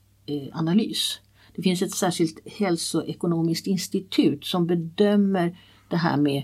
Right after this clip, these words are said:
För nya läkemedel är jättedyra och man kan inte slösa bort pengarna på sånt som inte är, är effektivt.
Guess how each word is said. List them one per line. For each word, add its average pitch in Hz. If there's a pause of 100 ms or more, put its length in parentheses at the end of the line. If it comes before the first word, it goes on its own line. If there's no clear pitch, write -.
(640)
För -
nya 233
läkemedel 190
är 175
jättedyra 165 (720)
och 190
man 190
kan 190
inte 160 (920)
slösa -
bort 180
pengarna 139
på 160
sånt 135
som 175
inte 143
är, 120 (340)
är -
effektivt. -